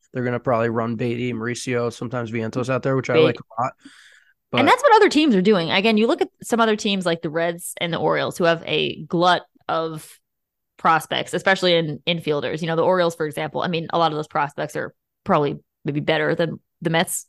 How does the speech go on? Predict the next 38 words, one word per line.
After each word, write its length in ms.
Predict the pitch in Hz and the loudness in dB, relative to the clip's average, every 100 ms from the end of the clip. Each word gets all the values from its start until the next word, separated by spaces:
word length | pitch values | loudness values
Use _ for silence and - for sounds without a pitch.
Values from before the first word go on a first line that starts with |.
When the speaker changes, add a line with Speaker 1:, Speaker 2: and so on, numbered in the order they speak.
| _ | _
Speaker 2:
prospects 540 | - 139 - 160 151 - | -2 -2 0 -2 -2 -4
in 140 | 175 165 | -6 -4
those 240 | 160 160 | -2 -2
positions. 460 | - 196 208 151 160 | -2 -4 -2 -4 -2
But 200 | 165 - - _ _ | -2 -2 -10 _ _
for 100 | - | -2
example, 300 | 208 220 208 | 0 2 2
the 80 | 175 | 0
Orioles 380 | 180 190 170 151 | 2 2 0 -2
have 220 | 160 156 - 160 | -4 -4 -8 -8
Jackson 380 | 160 156 175 | -6 -6 -6
Holliday, 460 | 160 156 147 139 143 | -4 -4 -2 -4 -6
who's 200 | 156 147 | -8 -8
the 60 | 165 | -4
number 200 | 165 165 | -4 -4
one 140 | 165 | -6
prospect 400 | 151 147 - 151 | -6 -6 -6 -8
in 80 | 143 | -4
baseball, 400 | 147 - 131 139 | -4 -4 -4 -6
who 80 | 151 | -2
plays 220 | 160 151 | -2 -2
shortstop, 500 | 143 151 139 131 - _ _ _ | -4 -4 -2 -2 -4 _ _ _
probably 360 | - 156 151 147 | 0 2 4 2
will 120 | 147 | 2
be 420 | 156 151 - - _ | 0 -2 -2 -8 _
up, 300 | - 147 - - _ _ _ _ _ _ _ - | -2 -2 -2 -20 _ _ _ _ _ _ _ -6
I'm 160 | 156 170 | -2 0
guessing, 460 | 175 170 147 139 - _ - | 0 -2 -8 -12 -18 _ -4
opening 320 | 160 160 151 | -2 0 -2
day 200 | 151 143 | 0 -2
of 80 | 135 | -2
next 260 | 139 - - | -6 -6 -8
year 200 | - - | -8 -2
based 280 | 156 156 151 | -2 0 -2
on, 100 | 143 | -2
like, 120 | 147 | -4
his 160 | 156 | -6
progression, 520 | - 160 147 - 87 | -6 -4 -4 -4 -8